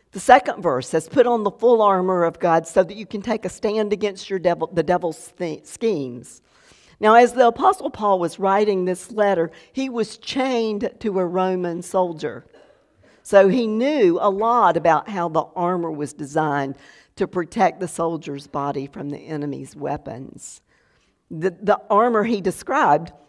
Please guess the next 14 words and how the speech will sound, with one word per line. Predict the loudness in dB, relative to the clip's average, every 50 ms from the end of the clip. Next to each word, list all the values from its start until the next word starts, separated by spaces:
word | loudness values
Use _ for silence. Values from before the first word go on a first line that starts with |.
| _ _ _ _ _
here | -6 -4 0 2 2 2 2
is | 0 0 -2 -2 -2 -6 -18 _ -18 -18 -18 _ _ _
the, | -4 2 4 4 4 2 -2 -18 -18 -14 -10 -10 -10 -4
that | 0 0 2 2
he | 0 -2
describes | -4 -6 -2 0 0 0 0 0 -2
in | -2 -2
this | -4 -6 -6 -4
letter, | 0 2 4 4 4 2 2 0 -2 0
though, | 2 2 2 2 2 0
is | -2 -4 -4 -4 -6
designed | -8 -8 -6 -4 -4 -4 -2 -4 -4 -4 -6
to | -8 -14
protect | -14 -14 -14 -14 -12 -10 -12 -12 -12 -14